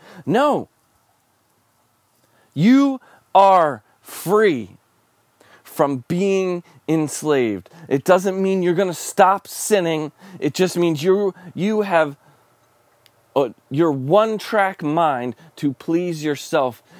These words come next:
is gone. You are no longer a slave to doing that, but you can now make the choice to be free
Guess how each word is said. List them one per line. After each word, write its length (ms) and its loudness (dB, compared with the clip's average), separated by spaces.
is 300 -4
gone. 600 -4
You 180 0
are 120 -2
no 360 0
longer 580 -2
a 100 -6
slave 840 -4
to 380 -4
doing 420 -2
that, 280 -4
but 160 -2
you 280 -2
can 440 -4
now 540 -2
make 560 -2
the 180 -2
choice 840 -4
to 180 -2
be 260 -2
free 760 -2